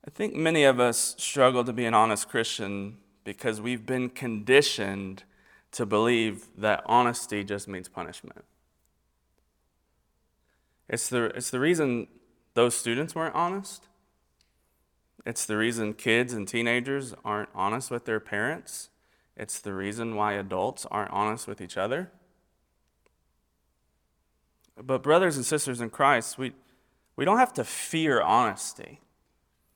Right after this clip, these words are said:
I'm not saying everything's gonna, um, be easy or it's not gonna be painful. I'm just saying it's always gonna be worth it.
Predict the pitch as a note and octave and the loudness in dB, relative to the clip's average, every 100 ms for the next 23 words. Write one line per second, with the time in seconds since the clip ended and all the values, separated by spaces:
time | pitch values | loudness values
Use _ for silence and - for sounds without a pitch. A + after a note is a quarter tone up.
0 | _ _ _ _ - A3 B3+ - D#3+ D3+ | _ _ _ _ 0 6 6 6 4 6
1 | C3+ C3 B2+ A#2+ B2+ B2 A2 - _ _ | 4 2 -2 -2 0 0 -2 -8 _ _
2 | _ _ - - B2 A2+ G#2 - - B2+ | _ _ -20 -8 -2 0 -2 -8 -4 2
3 | C3 C3 C3 D3 D#3 C3+ G#2 - B2+ B2 | 2 4 2 4 6 6 6 8 6 6
4 | C3+ A#2+ A2 - C#3 C#3 D#3 - F3+ D#3 | 0 0 -2 -4 0 2 2 2 2 2
5 | D3+ F#3 - - - D#3+ D3+ C#3+ B2 B2+ | 0 -2 -4 -6 0 0 2 4 4 4
6 | A#2 A2 F#2+ F#2 - - | -2 -4 -4 -6 -8 -18